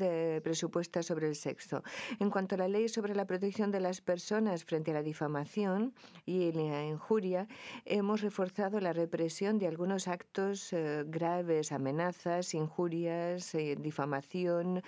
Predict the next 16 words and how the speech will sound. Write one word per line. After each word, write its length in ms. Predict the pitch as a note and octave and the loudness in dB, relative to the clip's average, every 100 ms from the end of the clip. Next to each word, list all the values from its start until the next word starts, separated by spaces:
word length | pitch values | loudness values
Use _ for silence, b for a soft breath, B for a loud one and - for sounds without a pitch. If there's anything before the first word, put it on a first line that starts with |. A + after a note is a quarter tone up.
| B B B | B B B
provocación 720 | E3+ D#3 D3+ D3+ - E3 F3+ | 2 2 0 -2 0 2 2
de 140 | E3 | 0
crímenes 540 | D#3+ D#3+ D#3+ D#3 D#3 D#3 | 0 0 0 0 0 -2
y 80 | D#3 | 0
delitos 680 | D3+ F3+ G#3 G3 E3 F#3+ | 0 0 -2 0 0 0
cuando 380 | - F3 E3+ E3 | 0 -2 0 0
se 240 | E3 D#3+ D#3 | 0 -4 -2
cometen 640 | D#3 F#3+ A3 G#3+ E3+ F3+ | 0 0 0 0 -2 -2
contra 380 | D3 D3+ C3+ D#3 | -4 -4 -2 0
una 260 | E3 D#3+ | 0 0
persona 600 | D#3+ D#3 D#3+ F#3+ F#3+ F3+ | -2 -4 -4 0 2 0
debido 520 | F3+ D#3+ F3+ F3 F#3+ G3+ B B G3 | 0 -2 -2 0 -2 -4 B B -6
a 120 | D#3+ | -4
su 160 | D#3+ D#3 | -2 -2
sexo. 640 | B3+ B3 - - D3+ D#3 - _ _ _ _ _ _ _ _ _ - - _ | 0 0 -2 -8 -8 -10 -16 _ _ _ _ _ _ _ _ _ -20 -20 _
Finalmente, 960 | - A3+ A#3 A3+ A#3+ A3+ G#3+ - F3 | 4 4 6 2 2 2 -2 -2 -4